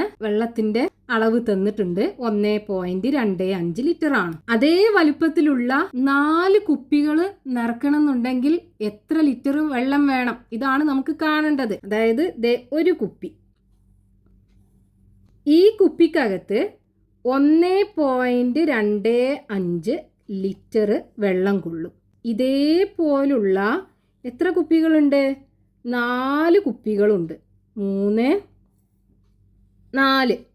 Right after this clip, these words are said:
ഇങ്ങനെ നാല് കുപ്പികളുണ്ട്. നാല് കുപ്പികളിലും ഒന്നേ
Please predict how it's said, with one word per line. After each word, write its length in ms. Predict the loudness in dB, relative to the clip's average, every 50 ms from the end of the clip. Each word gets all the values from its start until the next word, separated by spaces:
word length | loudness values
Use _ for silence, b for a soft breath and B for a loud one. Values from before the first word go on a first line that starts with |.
| _ -6
ഇങ്ങനെ 200 | -2 0 0 2 2 0
നാല് 380 | 0 0 0 0 2 2 2 2 0
കുപ്പികളുണ്ട്. 600 | -2 -4 -4 -2 0 2 2 2 2 0 -2 -4 -8 -14 b b b b b b b -4 -2
നാല് 460 | -2 -2 0 0 0 2 2 2 2 2
കുപ്പികളിലും 680 | 2 0 -2 0 0 0 2 2 2 0 0 0 0 0 -2 -2 B B B B B B -4 -4
ഒന്നേ 380 | -2 0 0 2 2 2 2